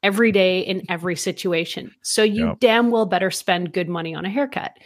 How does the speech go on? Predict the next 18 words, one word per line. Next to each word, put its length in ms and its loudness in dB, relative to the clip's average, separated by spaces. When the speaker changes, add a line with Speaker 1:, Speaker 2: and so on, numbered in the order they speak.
Speaker 1:
And 100 4
I 60 6
feel 200 6
the 80 6
same 240 4
way 180 2
about 460 0
Wi-Fi. 720 -4
I 120 -2
mean, 200 4
absolutely 680 2
everything 420 -2
we're 120 0
running 320 -4
in 80 -6
our 140 -4
homes 360 -4
now, 360 0